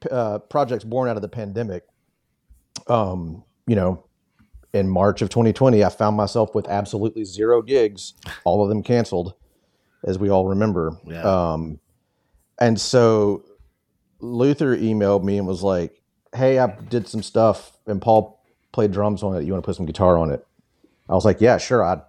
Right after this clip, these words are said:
Speaker 1: literally don't have anything to do." Um, so I did, and, and we were all pretty pumped about it. And so it just kinda continued. And then I started making little mixes of it just to listen to in the house for myself. And then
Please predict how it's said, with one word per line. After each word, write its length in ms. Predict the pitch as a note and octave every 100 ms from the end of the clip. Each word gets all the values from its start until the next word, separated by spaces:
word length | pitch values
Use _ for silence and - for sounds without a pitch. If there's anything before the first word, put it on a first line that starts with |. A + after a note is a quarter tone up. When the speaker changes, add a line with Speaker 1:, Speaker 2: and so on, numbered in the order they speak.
| -
Speaker 1:
literally 260 | E2+ F2+ F2
don't 160 | G2
have 120 | G#2
anything 260 | A2 G#2+ A#2+
to 80 | A#2+
do." 220 | C3+ G2 - _ _ _ _ _ _ -
Um, 560 | G#2 F#2 D#2+ D#2 D#2 _
so 160 | - C3
I 60 | A2+
did, 380 | C3 D#3 B2
and, 200 | G#2+ A2 -
and 200 | A2 G2+
we 120 | A2+
were 140 | A#2+ A#2
all 100 | A2+
pretty 360 | A2+ G#2 F#2+ - _ _ -
pumped 240 | A#2+ A2
about 240 | E2+ E2
it. 160 | E2+ F2 _ -
And 280 | F2 E2+
so 540 | - G2+ F2+ E2+ E2 D#2 _ _ _
it 100 | F#2
just 200 | A2 -
kinda 160 | A#2 G2+
continued. 760 | F#2+ - A#2+ A2+ E2+ D#2+ D#2+ -
And 180 | F#2 F2+
then 260 | F2 E2+ - _ - _ _ _ _ - _ -
I 140 | G#2+
started 380 | - C#3+ A2 F#2+
making 240 | G2 G#2
little 160 | F#2 E2
mixes 420 | F2+ A2+ G2 E2+
of 140 | E2
it 200 | D#2 -
just 180 | - F#2+
to 100 | -
listen 260 | F#2 E2+ F2+
to 160 | F#2+
in 80 | F2
the 80 | E2+
house 240 | G2+ F#2
for 120 | - D#2+
myself. 520 | D#2 - G2 F#2 -
And 100 | F2
then 320 | E2 D#2+ D2